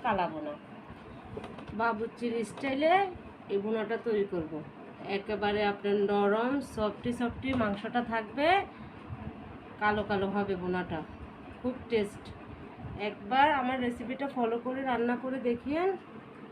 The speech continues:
নিরাশ হবেন না। আমার চ্যানেলটি যদি ভালো লাগে, লাইক, শেয়ার, কমেন্টস করবেন, আমার পাশে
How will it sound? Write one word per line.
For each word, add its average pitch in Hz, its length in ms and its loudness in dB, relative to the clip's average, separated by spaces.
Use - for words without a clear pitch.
নিরাশ 226 380 4
হবেন 180 320 2
না। 156 60 -6
আমার 214 280 2
চ্যানেলটি 226 480 0
যদি 233 160 -2
ভালো 220 160 0
লাগে, 226 240 2
লাইক, 208 220 0
শেয়ার, 226 220 0
কমেন্টস 220 300 2
করবেন, 226 340 2
আমার 208 280 0
পাশে 208 240 0